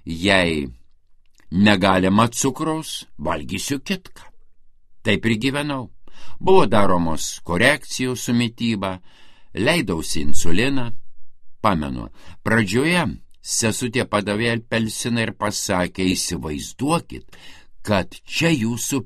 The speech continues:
pilvas, į kurį reikia susileisti vaistus.' Sutrikau, bet nebuvo kitos išeities.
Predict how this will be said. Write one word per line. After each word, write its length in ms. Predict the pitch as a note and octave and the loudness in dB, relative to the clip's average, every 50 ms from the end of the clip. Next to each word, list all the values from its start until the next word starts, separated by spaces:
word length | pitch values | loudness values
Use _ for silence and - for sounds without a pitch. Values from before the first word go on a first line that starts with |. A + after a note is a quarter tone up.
| - - | -8 -10
pilvas, 520 | - E2+ F2 E2+ D#2+ C#2+ D#2+ E2+ - - | -8 -6 -4 -4 -4 -4 -4 -6 -4 -4
į 80 | A2 G#2 | -4 -4
kurį 320 | - - G2+ B2 D#3+ F#3 F3+ A#2+ F#2+ | -4 -2 -2 0 0 0 -2 0 0
reikia 420 | A2 B2+ B2+ - - B2 A#2 A2+ - - - - | -2 -2 -2 -2 -4 -4 -4 -6 -8 -12 -14 -10
susileisti 880 | - - F#2 F2 - - F2 C#2+ D2+ F#2 A#2 C3 - - - - C3+ | -6 -6 -4 -4 -4 -6 -6 -6 -4 -2 -2 -2 -2 -4 -8 -8 -6
vaistus.' 1040 | B2 G#2 - - - - - - A2 - - - - - - - - - - - - - - - _ - - | -6 -6 -6 -8 -8 -8 -10 -12 -14 -16 -16 -18 -20 -20 -20 -20 -20 -20 -20 -20 -20 -20 -20 -20 _ -20 -16
Sutrikau, 720 | - - E3 E3 E3+ - G#3 A3 - - G#3 F#3 D#3 - - - - - - - - _ - - - - - - - | -10 -6 -6 -6 -6 -6 -8 -8 -6 -6 -8 -8 -8 -10 -16 -20 -20 -20 -20 -20 -20 _ -20 -20 -20 -20 -20 -20 -16
bet 580 | - C2 F#2 F2+ F2 - - - - - - - - - - - - - | -10 -8 -6 -6 -6 -8 -10 -18 -18 -18 -18 -20 -20 -20 -20 -18 -14 -10
nebuvo 540 | - D#2+ G2 G#2 G#2 G2+ G#2+ D#3 F3+ F#3 F#3+ | -4 -2 0 0 0 0 0 -2 -4 -6 -8
kitos 400 | F#3 - - - F#2 C#2+ - - | -8 -10 -10 -10 -10 -10 -10 -12
išeities. 720 | C2 - - - B1 G#1+ - G#1 G#1 G#1 - - - - | -14 -14 -12 -12 -14 -14 -14 -16 -18 -18 -18 -18 -18 -20